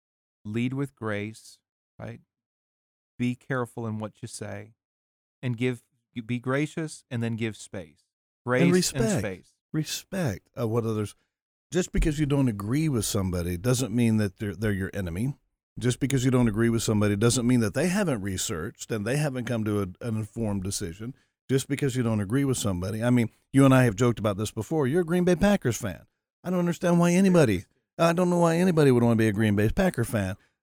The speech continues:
Speaker 2: instead of a Washington Redskins fan. Um, <laughs> but, uh, y-, but that doesn't mean we're enemies. You know, we're brothers in Christ, and there's things that you and I have discussed sometimes for hours, and we don't see eye to eye on those things. But I love you like a brother because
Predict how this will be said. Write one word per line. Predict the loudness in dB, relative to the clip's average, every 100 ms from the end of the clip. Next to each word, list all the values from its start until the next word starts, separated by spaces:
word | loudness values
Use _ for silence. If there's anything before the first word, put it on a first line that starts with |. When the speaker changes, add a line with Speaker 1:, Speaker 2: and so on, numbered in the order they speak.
| -6
Speaker 2:
instead | -2 0
of | 2
a | 2 0
Washington | 2 2 2 2 0 2 0 -2 _ _ _ -16 -16 _ _
Redskins | 0 2 0 -2 _
fan. | -2 -2 -2 -6
Um, | -6 -4 -6 _ -6
<laughs> | -2 0 2
but, | 4 4 2
uh, | 2 2 2 0 _ _ -10
y-, | -8 -6
but | -2 0 -2 _
that | -2 2
doesn't | 2 2
mean | 2 2
we're | 2
enemies. | 2 0 -2 -4 -14 _ -6
You | -2
know, | 0 0
we're | 2 2
brothers | 2 0 0
in | -4
Christ, | -4 -4 -4
and | -4
there's | -4
things | -4 -2 -2
that | 0
you | 0
and | 2
I |
have | 0 0
discussed | -4 -4 -4 -4 -4
sometimes | 0 2 0 -2
for | -4 -6
hours, | -6 -4 -4 -4 -8 -16 _ _ _
and | 0 2
we | 2
don't | 0 -4
see | -8 -6
eye | -4 -2
to | -2
eye | -2 -2
on | -2
those | -2 -4
things. | -4 -4 -6 -2
But | 0 0 -4 -6
I | 0
love | 2 4
you | 4
like | 2 2
a |
brother | 0 0 0 0
because | 0 2 2 2 -2